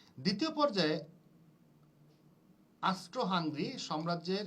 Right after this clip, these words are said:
স্বৈরতান্ত্রিক শাসনের পরিবর্তে সুশাসন নিশ্চিত করার জন্য বৃহৎ সাম্রাজ্য ভেঙে জাতিরাষ্ট্র গড়ে তোলার অভিপ্রায় জেগে ওঠে, যার মূল দেশপ্রেমের গভীরে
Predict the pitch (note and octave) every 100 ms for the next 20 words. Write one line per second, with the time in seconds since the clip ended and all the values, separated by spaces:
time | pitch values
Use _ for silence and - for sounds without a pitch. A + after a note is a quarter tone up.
0 | - - D#3 F3+ F#3 F3 E3+ D#3 C#3+ C#3
1 | F3 G#3+ G#3+ D#3 D3+ C#3+ C#3 C#3+ G3+ B3+
2 | - - - - - F3 F#3+ G3 F#3 E3+
3 | E3 F#3 - E3 D3+ C#3+ C#3+ D#3 A3 C4
4 | - A2+ C3+ E3 - D#3+ D#3 D3 C#3+ B2+
5 | C#3 F#3 B3+ - - - - G#2 C3+ D#3
6 | D#3 D#3 D3 A#2+ D3 D#3 D#3 B2 A#2 -
7 | C3+ F#3 F3+ B2+ A2+ G#2+ G#2 F#2 F2+ -
8 | - - - - - - - _ G#2+ C#3
9 | C#3 D#3 B3+ A3+ C#3 C#3+ - D#3 D3 C3
10 | B2+ A3 C#4